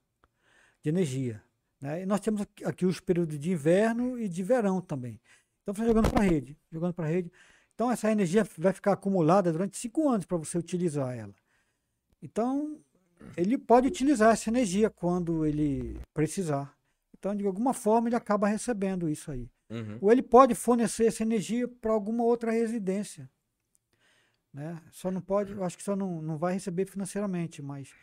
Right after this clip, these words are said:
Speaker 1: ele vai poder utilizar, se tiver um, um, um saldo maior de energia, ele pode fornecer pra uma casa de alguém e tal.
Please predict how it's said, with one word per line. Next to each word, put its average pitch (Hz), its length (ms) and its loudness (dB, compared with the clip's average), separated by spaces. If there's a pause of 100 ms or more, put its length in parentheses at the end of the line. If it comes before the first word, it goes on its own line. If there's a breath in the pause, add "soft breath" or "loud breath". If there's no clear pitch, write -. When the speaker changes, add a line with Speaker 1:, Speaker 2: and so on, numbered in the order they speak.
(380 soft breath)
Speaker 1:
ele 139 120 -8
vai 156 100 0
poder 170 300 2
utilizar, 185 460 0
se 170 120 -10
tiver 175 180 -8
um, 175 60 -6
um, 156 380 -12
um 135 40 -12
saldo 160 360 -2
maior 151 260 -2
de 147 80 -8
energia, 143 340 -4
ele 196 120 -4
pode 170 240 -6
fornecer 175 360 -8
pra 175 120 -10
uma 160 140 -6
casa 151 280 -6
de 135 80 -8
alguém 120 360 -8
e - 20 -12
tal. 135 280 -14